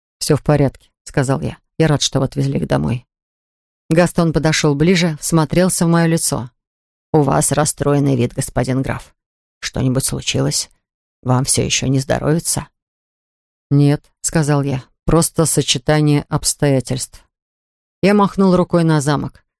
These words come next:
Мне было безразлично, что он подумает. Я не был уверен даже в том, что думаю сам.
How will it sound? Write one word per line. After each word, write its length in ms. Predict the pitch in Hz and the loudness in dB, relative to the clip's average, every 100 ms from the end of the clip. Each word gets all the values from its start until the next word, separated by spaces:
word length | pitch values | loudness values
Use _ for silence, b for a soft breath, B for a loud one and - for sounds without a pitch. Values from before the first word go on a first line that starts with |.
| _ _ | _ _
Мне 220 | 170 180 | 4 4
было 260 | 170 170 165 | 4 4 4
безразлично, 720 | 160 156 156 165 175 - 143 | 2 2 2 2 0 0 -2
что 180 | - 147 | 0 0
он 120 | 143 | 2
подумает. 560 | 156 143 147 139 - _ _ _ _ | 0 0 -2 -4 -8 _ _ _ _
Я 100 | - | 2
не 160 | 208 214 | 4 4
был 160 | 160 - | 2 2
уверен 340 | 160 170 160 | 2 4 2
даже 200 | 156 160 | 0 -2
в 80 | - | -2
том, 180 | 180 165 | 0 0
что 220 | - 160 | 0 0
думаю 340 | 151 156 151 | 2 2 2
сам. 380 | 143 185 165 131 | 0 0 -2 -4